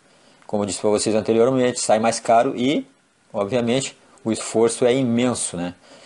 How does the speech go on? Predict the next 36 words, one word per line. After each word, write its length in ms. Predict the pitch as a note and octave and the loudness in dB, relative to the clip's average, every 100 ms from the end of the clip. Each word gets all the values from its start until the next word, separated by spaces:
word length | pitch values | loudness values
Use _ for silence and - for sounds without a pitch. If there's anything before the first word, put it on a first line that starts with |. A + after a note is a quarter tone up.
| - - | -20 -8
Já 280 | - C3+ | 2 2
colocar 400 | D#3+ G3 D3+ D#3+ | 2 0 2 0
esse 100 | E3 | 0
concreto 420 | - C#3 C3+ C3+ A#2+ | -2 -2 0 0 0
na, 460 | A#2 G#2+ G2 - - _ _ _ _ _ - | 0 0 -2 -8 -16 _ _ _ _ _ -6
na 380 | G#2 G#2 G2+ | 0 2 2
caixaria 520 | G2+ A2 A#2+ G#2+ A#2 A2+ | 2 0 2 2 2 2
ali, 280 | G2+ G2+ | 0 -4
já 360 | F#2 A2 G#2+ G2+ | -2 2 4 4
ele 400 | G#2 G#2 F#2+ F2 _ _ | 2 0 -4 -8 _ _
praticamente 440 | A2 - A2 A2+ - | -6 0 0 0 0
saindo 560 | G#2+ G#2+ B2 C3 G2+ | 2 2 2 2 2
ali 340 | G2+ A2 A2+ F2+ | 2 2 2 0
direto 340 | G2+ A2 A2+ | 2 2 2
na 80 | F#2 | -4
caixaria 320 | G2+ G#2 G2+ | -2 0 2
já 140 | G#2 | 2
dá 100 | F#2+ | 2
um 60 | G#2+ | 0
trabalho, 400 | G#2+ G#2 G#2+ B2 | 2 2 2 0
né? 80 | F#2+ | -4
A 60 | |
pessoa 280 | F#2 F#2+ G#2 | -4 -4 -4
já 80 | G#2 | -4
fica, 280 | - G#2+ G2+ | -6 -2 0
já 320 | G#2 G#2 G2 _ - - - _ _ _ _ | 2 0 -2 _ -20 -20 -20 _ _ _ _
termina 260 | G#2 G#2+ | -4 -4
o 20 | |
concreto, 480 | - G#2 A2 A2+ G2 | -2 -2 2 0 0
já 120 | G#2+ | -2
não 100 | G2+ | -2
consegue 340 | F#2+ G2+ A2 G2+ | -4 -4 -4 -2
nem 400 | G#2+ A#2+ G#2+ F2 _ _ _ - - _ _ | -2 0 -2 -6 _ _ _ -20 -20 _ _
respirar 460 | - A2+ - A#2 A2 | -6 -4 0 2 2
quase 260 | A#2 A2+ G2 | 4 2 2
de 160 | G2+ | -8